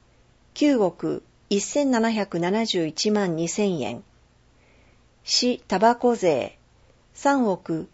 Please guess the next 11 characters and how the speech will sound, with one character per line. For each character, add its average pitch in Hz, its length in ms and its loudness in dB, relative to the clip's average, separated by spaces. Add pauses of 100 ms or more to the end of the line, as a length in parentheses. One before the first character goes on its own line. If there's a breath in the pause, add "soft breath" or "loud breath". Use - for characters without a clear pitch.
(160)
七 214 280 2
千 294 260 0
五 220 80 0
百 208 280 0
四 226 240 2
十 165 200 0
六 165 280 0
万 196 240 0
二 160 100 -4
千 180 340 -2
円。 117 240 -8